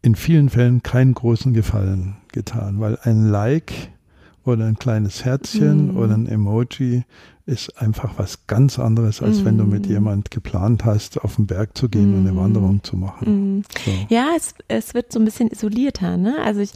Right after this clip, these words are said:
Speaker 1: Ja.
Speaker 2: ich rufe auch gerne Menschen an und me-, <laughs> manche finden das komisch, dass ich keine Nachricht, äh,
Speaker 1: Ja.
Speaker 2: schreibe, <laughs> sondern
Speaker 1: Ja, ja.
Speaker 2: anrufe, ne? Das ist, äh, so in die Richtung bewegen wir uns, äh, ja. Aber gut.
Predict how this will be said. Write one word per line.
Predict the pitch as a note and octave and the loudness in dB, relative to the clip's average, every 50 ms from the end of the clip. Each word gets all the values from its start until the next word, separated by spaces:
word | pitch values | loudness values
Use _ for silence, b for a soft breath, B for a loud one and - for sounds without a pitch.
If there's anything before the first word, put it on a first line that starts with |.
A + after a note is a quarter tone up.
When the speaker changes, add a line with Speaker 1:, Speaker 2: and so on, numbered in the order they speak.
| - - | -2 2
Speaker 1:
Ja. | D#3 C3+ A2 G#2 G2 | 2 4 4 2 0
Speaker 2:
ich | - - - | -4 -2 -4
rufe | D4+ - - | -2 0 0
auch | A#3 - - - | -2 -2 -2 -6
gerne | G#3 G#3 A3 A3+ B3 | -4 0 0 2 4
Menschen | A#3 G#3+ G#3+ G#3+ A3 A#3+ - - G#3 | 4 2 2 2 0 0 0 -4 -6
an | - - G3+ G3+ A#3+ D4+ E4+ F4 | -4 -4 -4 -4 -2 -2 -4 -4
und | - - A3+ A3+ - | 0 0 0 0 0
me-, | - A3+ B3+ | 0 0 0
<laughs> | C4 - - - - - - - - D4+ - - - F#4+ C4+ - - C4+ B3+ - - | 0 0 -2 -8 -10 -12 -12 -4 -4 -4 -2 0 -2 -4 -2 -2 -4 -4 -4 -2 -2
manche | - A3+ B3+ - - - A#3+ B B B B B B B B | -2 -2 -2 -4 -4 -6 -6 B B B B B B B B
finden | - D4+ C4 A3+ | -2 0 0 2
das | A3+ A3 A3+ - - | 2 0 0 -2 -10
komisch, | - - A3+ A3 B3 B3 B3 | -6 -4 0 0 0 0 0
dass | - G3 A#3 | -4 -4 -2
ich | G#3+ A3 - | -4 -6 -6
keine | - - F#3+ G3+ G3+ G3 | -4 -4 -2 0 0 -2
Nachricht, | F#3+ F3+ A3 C4 - - B3+ A#3+ A3+ - - - | -2 -2 -4 -6 -6 -6 -6 -6 -6 -8 -10 -8
äh, | D#4 - | -4 -4
Speaker 1:
Ja. | A3+ | -2
Speaker 2:
schreibe, | A3+ - B2+ A#2 A2+ G#2 G#2 A3 A#3 A3 - | 0 2 4 4 4 4 4 2 0 -2 0
<laughs> | - | -2
sondern | C4 G#3+ F3+ - - - A#3+ - - - - | -2 -2 -2 -8 -2 -2 -2 -2 -2 -4 -4
Speaker 1:
Ja, | C4 B3 - B B B B A4 B - C4+ C4+ C4+ A#2 | -4 -4 -4 B B B B -2 B -2 -2 0 2 2
ja. | A#2 A#3+ | 2 2
Speaker 2:
anrufe, | A#3+ A#3 G#3+ - - G#3+ A3 | 2 2 0 0 -2 0 0
ne? | A3 B3+ D#4+ E4+ | 0 0 0 -2
Das | - C#4 C4 - | -2 -4 -4 -4
ist, | - A#3+ - - A#3+ | -8 -10 -6 -4 -4
äh, | A3 A3 A3 A3+ A3+ B B B B B B - | -2 -2 -2 -4 -6 B B B B B B -10
so | - G#3+ G#3+ G#3 | -6 -2 -2 0
in | G#3 G#3+ G#3 | 2 2 2
die | G#3+ G#3+ | 0 0
Richtung | - G#3+ G3+ - - G#3+ G3+ | -2 -4 -6 -2 0 2 2
bewegen | G3+ G3 G3 A3 G#3 G#3+ G#3 F#3+ | 2 0 0 -2 -2 0 0 0
wir | F3 E3+ A3 | -2 -2 -4
uns, | A3 G3 F#3 G3 - - _ - | -4 -4 -4 -4 -8 -14 _ -6
äh, | - - F#3 F#3 F#3 G3 G3 G3 F#3+ | -4 -2 -2 -2 -2 -2 -2 -2 -2
ja. | F#3 F3+ F3+ F3+ F#3 - | -2 -2 -4 -6 -6 -6
Aber | - A3+ A#3 C4+ C#4 D#4 D#4 | -4 -2 -2 0 -2 -2 -4
gut. | - E4 B3 F3+ - | -4 -4 -4 -4 -6